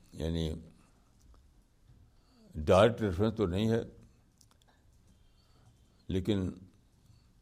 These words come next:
میں یہ سمجھتا ہوں کہ جب دوسرا پہلو نہیں ہے، قرآن میں یہ نہیں کہ کہیں اور بھی انسان جیسی مخلوق بستی ہے، اسی سے میں لیتا ہوں کہ، کہ، کہ کہیں اور انسان جیسی مخلوق نہیں ہے۔ تو میری بنیاد،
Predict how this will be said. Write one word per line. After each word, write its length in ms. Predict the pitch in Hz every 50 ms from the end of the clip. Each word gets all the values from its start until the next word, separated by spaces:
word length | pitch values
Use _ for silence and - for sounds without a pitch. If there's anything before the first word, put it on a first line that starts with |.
| _ _ _ _ _ _ _ -
میں 240 | - 82 104 117 120
یہ 60 | 117
سمجھتا 340 | 104 107 101 104 101 101 113
ہوں 160 | 113 120 120
کہ 120 | - - 92 95 - - - - _ - _ - - - - - - - _ _ _ _ _ _ _ _ _ -
جب 180 | 90 107 113 92 - - - - - - -
دوسرا 420 | - 87 113 110 95 131 143 147
پہلو 300 | 147 - 120 120 131 127
نہیں 240 | 110 107 120 139 123
ہے، 100 | 104 95 92 - - - - - -
قرآن 420 | - - - 98 101 110 120 123
میں 100 | 123 120
یہ 80 | 110 101
نہیں 140 | 107 127 135
کہ 180 | - - -
کہیں 180 | - 113 110 117
اور 200 | 104 107 127 123
بھی 120 | 123 127
انسان 420 | 117 104 - - 107 117 117 98 92 - - - -
جیسی 240 | 95 98 95 95 120
مخلوق 320 | 98 92 92 - 117 104
بستی 360 | 90 101 98 - - 151 147
ہے، 80 | 95 78 - - - - - - - - - - - - - - - - -
اسی 220 | - 113 98 143 160
سے 100 | 147 135
میں 120 | 120 120
لیتا 220 | 113 113 110 -
ہوں 140 | 120 123 123
کہ، 140 | - - 95 80 - -
کہ، 120 | 107 104 - - - -
کہ 380 | - 101 95 - - - -
کہیں 180 | - 98 104 104
اور 180 | 98 98 104 104
انسان 340 | 98 92 98 101 92 92
جیسی 240 | 82 78 - - - - -
مخلوق 240 | - - - 98 98 110 127
نہیں 180 | 127 101 73
ہے۔ 60 | 67 - - - - - - _ _ _ _ - _ _ _ - - _ _ _ _ _ _ _ _ _ _ _ _ -
تو 120 | - 98
میری 220 | 92 104 123 139 143
بنیاد، 420 | 113 110 117 120 123 127 135 139